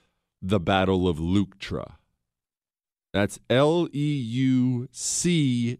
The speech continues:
T R A. I've also seen the C turn into a K, which is kinda weird. It was always C when I was reading about it. We're going to Greece.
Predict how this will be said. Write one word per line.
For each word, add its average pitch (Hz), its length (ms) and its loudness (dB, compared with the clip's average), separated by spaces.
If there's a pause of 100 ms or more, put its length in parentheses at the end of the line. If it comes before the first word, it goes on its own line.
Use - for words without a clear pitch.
(100)
T 120 300 -2
R 101 320 2
A. 95 340 0
I've 131 220 -2
also 147 300 2
seen 123 300 0
the 101 60 -2
C 113 600 -2 (200)
turn 123 200 -2
into 104 240 0
a 87 60 -4
K, 113 440 2
which 101 160 -4
is 85 100 -12
kinda 104 280 -2
weird. 110 340 0
It 98 40 -2
was 85 180 -2
always 95 240 0
C 95 420 -2
when 85 140 -2
I 90 80 -4
was 76 160 -6
reading 71 260 -10
about 62 240 -16
it. 85 120 -14 (2000)
We're 110 180 -6
going 117 280 -2
to 117 80 -2
Greece. 101 720 -6